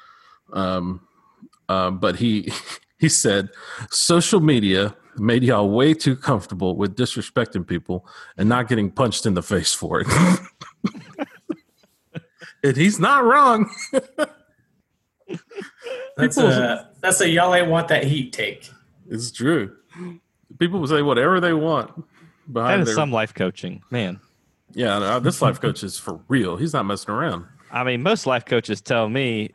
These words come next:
Speaker 3: like, "Hey, it's not your fault." They, uh, they basically just give you, uh, the whole Good Will Hunting spiel. Meanwhile, Mike Tyson's out telling people, "Hey, if you share your opinion, you might get punched in the face.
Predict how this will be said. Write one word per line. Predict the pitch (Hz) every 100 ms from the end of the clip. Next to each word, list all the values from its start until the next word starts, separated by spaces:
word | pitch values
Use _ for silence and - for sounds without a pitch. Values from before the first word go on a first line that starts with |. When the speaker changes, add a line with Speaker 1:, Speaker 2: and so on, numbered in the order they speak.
| -
Speaker 3:
like, | 117 104
"Hey, | 180 202 107 82 - _ _ _ _ _ _
it's | 185 185
not | 151 120 110
your |
fault." | 95 104 98 123 - - - _ _ _ _ _ _ _ _ _ _ _ _ _
They, | 127 139 131
uh, | 120 117 -
they | 123
basically | 139 131 120
just | 107
give | 123 110
you, | 110 101
uh, | 92 98 95
the | 98
whole | 104 101
Good | 92 107 95
Will | 101
Hunting | 101 98 101 98
spiel. | - 104 98 95 98 -
Meanwhile, | 107 98 98 92
Mike | 113 -
Tyson's | 120 113 101 90 -
out | 104 87
telling | 107 104
people, | 104 98
"Hey, | 101 170 110 - _ _ _ _ _ _ _
if | 113 -
you | 180
share | - 151 135
your |
opinion, | 101 104 135 87 87
you | 98 156
might | 165 170 170
get | -
punched | - 120 104 -
in | 82
the |
face. | - 123 104 - -